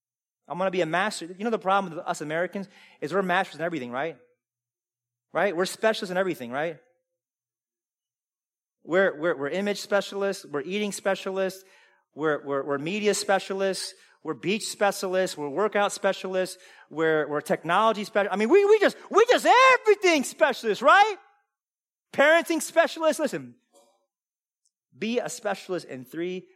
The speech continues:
basic essential things that are your, about your well-being in Christ. Simple,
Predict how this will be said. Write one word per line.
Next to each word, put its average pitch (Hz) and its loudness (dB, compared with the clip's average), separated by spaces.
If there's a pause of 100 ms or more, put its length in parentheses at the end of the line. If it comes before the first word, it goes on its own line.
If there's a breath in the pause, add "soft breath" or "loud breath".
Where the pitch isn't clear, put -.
(140 soft breath)
basic 143 -8
essential 139 -8
things 123 -12
that 123 -10
are 127 -8
your, 120 -12
about 123 -6
your 120 -8
well-being 117 -8
in 107 -12
Christ. - -20 (1080)
Simple, 160 -6